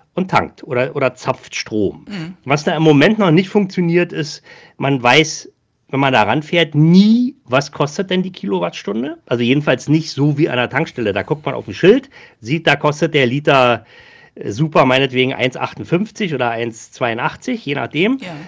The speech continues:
Speaker 1: Die Kilowattstunde, das ist ein Geheimnis. Ja, es steht jedenfalls nicht an der Ladesäule. Und es steht auch jedenfalls nicht leicht fassbar drauf, wie viele Kilowattstunden habe ich denn jetzt getankt und was steht unterm Strich auf der Rechnung.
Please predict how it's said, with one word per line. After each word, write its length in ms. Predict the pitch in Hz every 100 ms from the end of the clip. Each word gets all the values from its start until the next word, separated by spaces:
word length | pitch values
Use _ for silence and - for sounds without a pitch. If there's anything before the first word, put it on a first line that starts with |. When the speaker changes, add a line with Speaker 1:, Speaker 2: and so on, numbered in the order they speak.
| - - -
Speaker 1:
Die 220 | 135 151
Kilowattstunde, 920 | 151 190 190 139 175 - - 233 240
das 140 | 202 165
ist 160 | 175
ein 80 | 180
Geheimnis. 840 | 156 - 92 117 117 95 - - -
Ja, 100 | 120
es 100 | 139
steht 200 | 151 143
jedenfalls 420 | 143 127 123 -
nicht 480 | 110 113 180 185 - _
an 80 | 160
der 100 | 190
Ladesäule. 580 | 180 190 170 98 76 92
Und 380 | - 214 302 - -
es 100 | 156
steht 320 | - 175 185 _ _ -
auch 160 | 151
jedenfalls 460 | 123 147 151 143 -
nicht 160 | 143 120
leicht 320 | 110 123 -
fassbar 420 | - 151 - 190
drauf, 420 | 139 123 156 156 - - -
wie 180 | 113 147
viele 260 | 151 202
Kilowattstunden 760 | 202 - 196 175 165 - 170 160
habe 140 | 147 151
ich 80 |
denn 120 | 160 147
jetzt 200 | 131 -
getankt 480 | 117 123 214 - _
und 320 | - 233 285 - - -
was 200 | 151 160
steht 340 | - 151 160
unterm 340 | - 147 151 147
Strich 320 | - 143 147
auf 120 | 139
der 140 | 156
Rechnung. 360 | 120 120 110 -